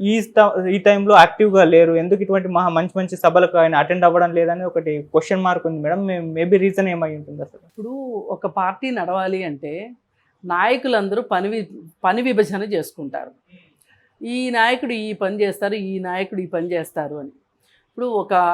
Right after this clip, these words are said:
Speaker 2: మహాసభలు పెట్టుకున్నారనుకోండి, అలంకరణ ఒకళ్ళకి అప్పచెప్తారు, భోజనాలు ఒకళ్ళకి అప్పచెప్తారు,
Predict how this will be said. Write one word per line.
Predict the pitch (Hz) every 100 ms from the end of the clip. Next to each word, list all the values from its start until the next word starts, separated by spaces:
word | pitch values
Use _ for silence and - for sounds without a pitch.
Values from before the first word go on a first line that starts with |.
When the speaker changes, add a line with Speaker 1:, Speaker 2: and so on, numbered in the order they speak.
| 170
Speaker 2:
మహాసభలు | 175 226 233 233 202 214
పెట్టుకున్నారనుకోండి, | 196 - 185 165 147 139 139 139 143 147 _ _ _ _ _ _ _ -
అలంకరణ | 202 247 262 254 233 220 226 - _ _ _ _ _ _ _ _ _ _ _ _ _ _ _ _ _ -
ఒకళ్ళకి | 202 214 214
అప్పచెప్తారు, | 170 180 170 - - - _ _ _ _ _ _ _ _ _ _ _ 175
భోజనాలు | 214 240 247 226 233
ఒకళ్ళకి | 226 180 170
అప్పచెప్తారు, | 151 170 165 - 139